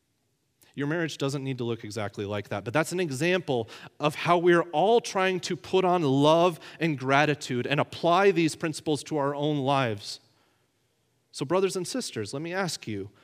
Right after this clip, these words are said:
how do you need to grow in contributing to our church's mosaic? Is the Spirit stirring in your heart as you glance over this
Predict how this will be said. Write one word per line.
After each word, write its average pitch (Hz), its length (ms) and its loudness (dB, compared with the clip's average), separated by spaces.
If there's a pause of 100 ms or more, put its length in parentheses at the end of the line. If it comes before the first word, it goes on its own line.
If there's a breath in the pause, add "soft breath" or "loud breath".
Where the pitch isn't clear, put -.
(380 soft breath)
how 170 320 -2
do 190 100 -6
you 165 160 -6
need 160 280 -6
to 165 40 -8
grow 120 580 -8 (280)
in 120 140 -10
contributing 123 720 -6
to - 160 -12
our 123 160 -2
church's 127 460 -8
mosaic? 113 680 -10 (1120)
Is 143 140 -2
the 151 60 -4
Spirit 196 400 -4
stirring 160 560 -4
in 123 120 -6
your 151 260 -4
heart 104 400 -10 (420)
as 123 140 -8
you 131 140 -4
glance 135 360 -4
over 127 280 -4
this 117 280 -8